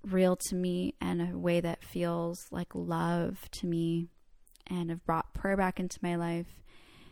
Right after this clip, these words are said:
And I think that you can always, like, find your own unique way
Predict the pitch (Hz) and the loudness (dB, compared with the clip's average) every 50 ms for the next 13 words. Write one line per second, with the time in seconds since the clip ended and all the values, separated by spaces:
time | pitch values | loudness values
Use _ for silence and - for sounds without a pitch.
0 | - - _ _ - - 185 185 180 180 - 185 180 175 - - - - 170 - | -20 -20 _ _ -2 0 2 2 2 2 0 -2 -2 -2 -4 -4 -6 -6 -4 -4
1 | 185 175 - - 180 175 175 175 180 175 170 - - - - 180 - - - - | -2 -2 -2 -4 -4 -2 -2 -2 -2 -2 -4 -6 -6 -6 -6 -6 -8 -8 -6 -2
2 | 165 170 180 180 175 170 - - 165 170 170 170 165 165 165 165 165 156 - 170 | 0 2 2 2 2 0 0 0 2 2 2 2 2 2 2 0 -2 -2 -2 -4
3 | 175 - - - 165 - 190 190 | -4 -2 -2 -4 -4 -6 -8 -10